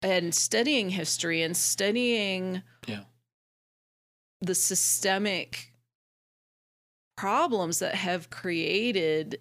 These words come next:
Speaker 1: this
Speaker 2: Yeah.
Speaker 1: divide and the generations of,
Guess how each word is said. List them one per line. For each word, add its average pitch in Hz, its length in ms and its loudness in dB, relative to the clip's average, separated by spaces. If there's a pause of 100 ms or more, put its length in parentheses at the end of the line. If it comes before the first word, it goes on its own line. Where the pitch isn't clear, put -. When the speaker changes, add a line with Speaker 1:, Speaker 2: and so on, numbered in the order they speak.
Speaker 1:
this 160 300 -2
Speaker 2:
Yeah. 160 120 -4
Speaker 1:
divide 151 800 -2 (1200)
and 180 440 2 (120)
the 175 200 -2
generations 175 1200 0 (120)
of, 160 680 -2